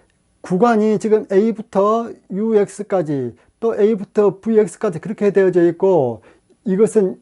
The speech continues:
여가 마이너스가 있기 때문에 이것을 고치면 어떻게 되어지냐면은 이 적분 구간을 바꿔주고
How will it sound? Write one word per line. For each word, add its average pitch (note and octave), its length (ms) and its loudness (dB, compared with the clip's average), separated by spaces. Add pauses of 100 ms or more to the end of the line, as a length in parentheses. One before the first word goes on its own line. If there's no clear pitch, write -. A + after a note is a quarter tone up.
(120)
여가 F#3+ 240 2
마이너스가 F#3+ 480 -2
있기 F3+ 220 -4
때문에 F3 600 -2 (160)
이것을 F#3+ 400 2
고치면 F#3+ 500 0
어떻게 F#3 300 0
되어지냐면은 F3 1040 2 (280)
이 F#3+ 160 0
적분 G3 400 0
구간을 F#3 420 0
바꿔주고 F3+ 760 0